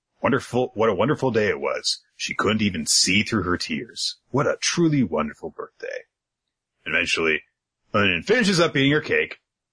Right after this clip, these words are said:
and she's like, "Oh, I even chewed the table a bit. Oh, that was so wonderful. I'll never forget this day for the rest of my life. Where is everybody?" And everyone's just gone. Like, vanished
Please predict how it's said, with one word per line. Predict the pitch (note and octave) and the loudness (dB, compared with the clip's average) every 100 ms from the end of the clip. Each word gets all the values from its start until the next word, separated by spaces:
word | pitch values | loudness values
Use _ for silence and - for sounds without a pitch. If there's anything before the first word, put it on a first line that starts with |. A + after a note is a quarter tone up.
| _ - | _ -6
and | F#2 F#2 | -4 -2
she's | G2+ F#2+ | -2 -2
like, | G2 | 0
"Oh, | F#4 G#4+ F#4 D#4 | 4 4 4 4
I | B3+ D#4 | 2 2
even | C4+ E3+ | 2 0
chewed | F3+ C#3 | 0 0
the | |
table | C3 F#4 D#4 | 0 2 2
a | B2+ | 2
bit. | G#2+ - _ - | 0 -2 _ -2
Oh, | D4+ G4 | 2 4
that | F4 | 4
was | F4 | 4
so | F4+ F4+ | 4 4
wonderful. | D#4+ D4+ C#4+ A#3+ | 4 2 0 0
I'll | G3 | 2
never | C#4+ C#4 | 2 0
forget | C4+ D4 | -2 -2
this | B3+ - | -2 -2
day | C4 | -2
for | B3+ | 0
the | A#3 | 0
rest | C#4 - | 0 0
of | |
my | A#3 | 0
life. | A3+ _ _ _ _ _ _ _ _ _ _ _ - | 0 _ _ _ _ _ _ _ _ _ _ _ 0
Where | G4+ G4+ F4+ | 4 6 6
is | D#4+ | 4
everybody?" | D#4 C#4+ C#4 A3 D#3 _ _ _ _ _ _ _ _ | 4 4 2 0 -4 _ _ _ _ _ _ _ _
And | - | 2
everyone's | A#3+ F4+ E4 | 4 6 4
just | A3+ D#3+ | 2 2
gone. | - - F2+ D2 - _ _ _ _ _ - | 4 4 2 -2 -10 _ _ _ _ _ -2
Like, | F#2+ F#2 _ _ - | -2 -2 _ _ -8
vanished | F2 E3+ C#3+ F#2 - - - | 2 4 4 2 0 -4 -8